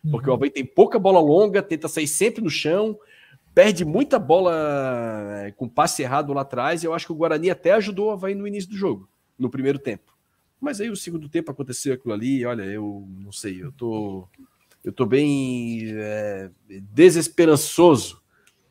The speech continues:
Speaker 1: digamos assim, porque, olha, cara, a gente não consegue ver evolução, tu não consegue ver evolução. Ah, tá atacando pior, mas, pô, fechou a casinha aqui, pelo menos o time tá mais sólido.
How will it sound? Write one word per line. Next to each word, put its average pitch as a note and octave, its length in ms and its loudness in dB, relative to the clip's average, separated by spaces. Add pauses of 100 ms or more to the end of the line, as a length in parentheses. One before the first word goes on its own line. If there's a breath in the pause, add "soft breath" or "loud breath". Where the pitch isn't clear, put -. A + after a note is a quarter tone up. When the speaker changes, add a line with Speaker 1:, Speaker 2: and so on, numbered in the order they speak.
Speaker 1:
digamos G#2+ 420 0
assim, G#2+ 260 -2
porque, A2 600 -4
olha, C3 220 2
cara, F#2 360 -8
a - 20 -16
gente F#2 280 -10
não B2 100 -4
consegue D#3 360 -4
ver E3+ 100 4
evolução, F3 600 0 (260)
tu C3 100 -6
não C3 100 0
consegue D#3 320 -4
ver D3 100 2
evolução. G#2 380 -4 (300 loud breath)
Ah, F3+ 180 6
tá D3 180 6
atacando D3+ 460 2
pior, D3 320 6
mas, C#3+ 160 -2
pô, - 160 -2
fechou - 380 -2
a B2+ 40 -2
casinha A2+ 400 -2
aqui, A2+ 180 -8
pelo F#2+ 220 -8
menos G2+ 180 -6
o G2 40 -16
time A2+ 200 -8
tá G#2+ 140 -6
mais G#2 140 -6
sólido. F#2 380 -4